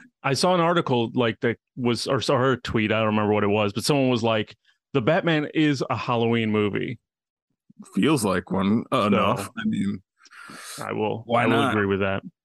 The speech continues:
Speaker 1: I will agree with that. So, man, I was at work yesterday.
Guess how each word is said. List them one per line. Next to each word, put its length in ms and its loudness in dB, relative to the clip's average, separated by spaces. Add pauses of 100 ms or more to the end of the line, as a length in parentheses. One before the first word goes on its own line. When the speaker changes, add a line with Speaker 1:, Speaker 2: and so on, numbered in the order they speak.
Speaker 1:
I 120 -2
will 120 2
agree 200 2
with 140 0
that. 200 0 (680)
So, 160 2
man, 260 4 (1080)
I 40 0
was 100 2
at 100 4
work 220 2
yesterday. 520 -2